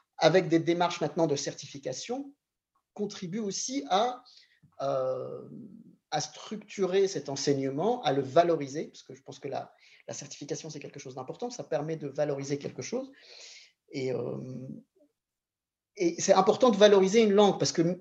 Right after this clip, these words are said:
je pense que là, maintenant, Fatima, Fatima va en parler, il y a aussi une concurrence entre les langues au sein des écoles et au sein des collèges et des lycées. On ne peut pas enseigner toutes les langues de la Terre, donc à un moment, il faut choisir,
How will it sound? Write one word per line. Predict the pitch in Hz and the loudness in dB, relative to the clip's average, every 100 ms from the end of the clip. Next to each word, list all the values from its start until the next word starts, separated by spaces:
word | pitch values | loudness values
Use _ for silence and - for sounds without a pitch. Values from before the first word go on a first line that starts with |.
| - 175 | -10 -12
je | 151 | -10
pense | 147 196 190 | -4 -2 -2
que | - | -2
là, | 160 175 180 | 2 6 6
maintenant, | 156 147 170 165 | 4 -4 -4 -2
Fatima, | 220 214 202 196 190 165 - _ _ | -2 -2 -4 -2 0 -2 -8 _ _
Fatima | - - 220 202 | -18 -10 2 4
va | 185 | 6
en | 151 | 4
parler, | 175 208 294 - - - - - - - | 4 2 2 -4 -18 -18 -20 -20 -20 2
il | |
y | 202 | 6
a | 208 | 6
aussi | 208 285 | 4 -2
une | - | -2
concurrence | 220 226 247 285 277 - | -4 -2 0 -2 -4 -2
entre | 185 180 202 | -2 -2 -4
les | 185 | -2
langues | 190 240 233 190 - _ _ _ _ _ - _ _ | 2 2 2 -4 -14 _ _ _ _ _ -20 _ _
au | 151 | -6
sein | 139 220 214 147 | -2 0 -2 -6
des | 143 165 165 135 151 | -2 0 0 -4 -8
écoles | 156 208 226 | -2 -2 -2
et | 165 | -4
au | 151 | -6
sein | 143 185 190 - 139 127 | -4 -2 -2 -4 -12 -10
des | 151 143 | -10 -6
collèges | - 214 156 | -4 -4 -6
et | |
des | 151 | -10
lycées. | 156 - 226 - _ _ _ | -10 -10 -12 -12 _ _ _
On | 139 | -18
ne | |
peut | - 147 | -18 0
pas | 208 196 | 2 2
enseigner | 147 156 156 185 | -4 -4 -2 -2
toutes | 202 196 | -2 2
les | 160 | 4
langues | 160 143 | 4 2
de | 131 | -2
la | - | 0
Terre, | 156 233 285 277 | 2 0 -2 -8
donc | 120 | -4
à | 131 | -2
un | |
moment, | 156 185 | 2 0
il | 139 | 0
faut | - 180 | -2 -2
choisir, | 151 131 139 226 | -2 -2 -2 -6